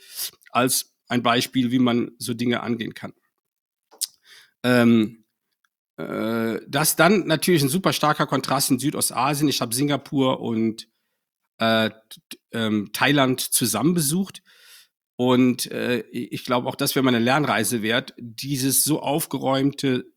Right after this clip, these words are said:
so im Positiven kontrollierte, so verlässliche Singapur. Und dann kommst du in Thailand an, was so ganz anders ist,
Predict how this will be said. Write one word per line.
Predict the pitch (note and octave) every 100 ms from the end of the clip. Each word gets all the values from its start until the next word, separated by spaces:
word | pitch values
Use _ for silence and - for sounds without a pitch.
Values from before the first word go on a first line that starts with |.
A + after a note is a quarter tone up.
| _ _ _ _
so | - C#3+
im | C#3 B2+
Positiven | D3+ D3+ C#3 D3 C3+ C3+
kontrollierte, | - C3+ - B2 B2 D3+ D3 - C3 B2+ A#2+
so | G#2+ C#3
verlässliche | - A#2+ B2+ - C#3 -
Singapur. | A#2 A#2+ D#3+ D3+ - D3+ D3 D3+ - _ _ _ _
Und | A#2 A#2
dann | A#2+ B2 D3 D3 - _
kommst | - C3+ C#3 - C3+
du | B2+ B2+
in | A2+ A#2+
Thailand | B2+ C3+ C3+ C3
an, | G#2+ A#2+ A#2+
was | B2+
so | C3
ganz | C3 C3+
anders | - D3+ C3+ -
ist, | A#2 C3 -